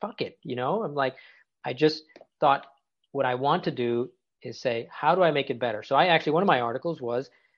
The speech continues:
in fact, a, a sort of a blueprint, a roadmap of how to create a better path for, to, to, uh, uh, select better astronauts that are much more well-rounded.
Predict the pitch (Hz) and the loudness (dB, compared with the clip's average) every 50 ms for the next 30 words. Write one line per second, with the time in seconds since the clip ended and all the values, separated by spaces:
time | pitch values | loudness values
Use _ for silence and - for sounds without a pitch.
0 | _ _ _ _ _ - 151 131 - 127 127 135 - - - - 143 131 123 - | _ _ _ _ _ -14 -14 -4 0 0 0 0 -2 -6 -12 -8 -8 -8 -8 -8
1 | - 143 120 - 151 143 143 127 120 143 160 208 - - 135 123 143 135 127 143 | -10 -8 -4 0 0 0 0 0 2 2 2 2 2 0 -2 -2 -2 0 2 2
2 | 175 196 185 147 120 120 117 - - 123 120 - _ _ _ - - - 135 135 | 2 2 2 -2 -4 -8 -8 -8 -8 -8 -8 -10 _ _ _ -18 -8 -2 0 2
3 | 147 156 156 156 - 151 - - - 143 131 131 127 120 117 110 - 123 131 151 | 2 2 0 -4 -8 -8 -8 -8 -6 -2 -2 0 0 -2 -2 -4 -2 0 0 2
4 | 165 160 160 - - - 127 120 120 - - _ _ - 127 123 120 120 _ _ | 0 0 -2 -4 -8 -6 -6 -6 -6 -8 -10 _ _ -12 -12 -12 -12 -12 _ _
5 | - 127 120 _ _ _ _ _ - 117 117 _ _ _ _ _ _ - - - | -18 -18 -18 _ _ _ _ _ -20 -20 _ _ _ _ _ _ _ -20 -18 -18
6 | 67 - 69 69 69 _ _ _ _ - 202 165 160 - 165 - - - - 151 | -16 -16 -18 -20 _ _ _ _ _ -20 -20 -18 -18 -18 -20 -20 -20 -8 -4 -2
7 | 131 131 139 - - - 123 123 127 123 123 123 135 165 170 - - - 110 107 | 0 0 0 -2 -4 -6 -2 0 0 2 2 2 2 0 0 -2 -6 -14 -12 -12
8 | 107 117 131 - - 120 117 113 117 117 - - - - - _ _ _ - 123 | -10 -12 -12 -12 -10 -8 -6 -6 -6 -8 -8 -12 -20 -20 -20 _ _ _ -2 0
9 | 147 160 - 175 156 147 135 135 127 131 120 113 110 110 123 135 151 202 233 233 | 0 0 2 4 4 4 4 4 4 4 4 4 2 0 0 0 2 2 2 2
10 | 175 - 107 107 127 151 | 0 -2 -4 -8 -8 -10